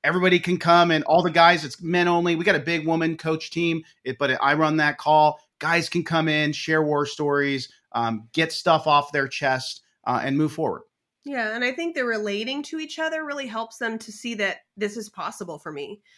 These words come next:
Speaker 2: You know, somebody might be telling their story and be like, "Man, I didn't think I could do this, but then I changed my photos and I changed my outfits and blah, blah, blah, blah. And I used the messaging strategy.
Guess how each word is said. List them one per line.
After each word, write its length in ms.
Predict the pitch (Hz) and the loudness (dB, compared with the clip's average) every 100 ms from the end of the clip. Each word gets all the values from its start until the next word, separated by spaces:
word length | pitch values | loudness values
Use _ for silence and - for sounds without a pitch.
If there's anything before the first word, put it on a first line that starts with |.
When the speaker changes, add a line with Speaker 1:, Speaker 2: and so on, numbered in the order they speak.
| _ - | _ -6
Speaker 2:
You 100 | 190 | -4
know, 200 | 185 180 | -2 -4
somebody 340 | 185 220 220 | -4 -4 -2
might 300 | 202 196 196 | -2 0 -2
be 80 | 190 | -6
telling 340 | 202 196 190 196 | -6 -4 -2 -2
their 140 | 180 | -4
story 360 | - 202 180 180 | -4 -6 -4 -4
and 140 | 190 | -6
be 100 | 180 | -4
like, 280 | 170 170 190 | -4 -4 -4
"Man, 260 | 240 247 | -2 -2
I 160 | 233 240 | -4 -6
didn't 160 | 285 226 | -4 -4
think 140 | 214 | -4
I 80 | 208 | -4
could 160 | 196 | -6
do 120 | 208 240 | -8 -4
this, 320 | 240 233 226 | -4 -4 -6
but 100 | 175 | -8
then 400 | 196 190 180 180 - _ _ | -2 -2 -2 -4 -10 _ _
I 500 | - 170 165 165 165 | -2 0 0 -4 -6
changed 300 | 160 247 247 | -4 -4 -2
my 140 | 220 180 | -4 -4
photos 640 | 269 262 240 226 220 220 | -2 -2 -2 -2 -4 -4
and 100 | 185 | -6
I 220 | 160 160 | -6 -8
changed 320 | 170 233 226 202 | -6 -4 -4 -2
my 80 | |
outfits 540 | 143 247 247 226 220 220 | -2 -2 -4 -4 -4 -4
and 120 | 185 | -4
blah, 100 | 214 | -4
blah, 200 | 220 208 | -4 -6
blah, 60 | 202 | 0
blah. 240 | 254 240 | 4 4
And 100 | 208 | 2
I 20 | |
used 180 | 196 226 | -2 -4
the 60 | 196 | -2
messaging 420 | 220 240 220 220 | -2 -4 -6 -6
strategy. 640 | 220 214 214 220 214 220 | -2 -2 -2 -4 -6 -8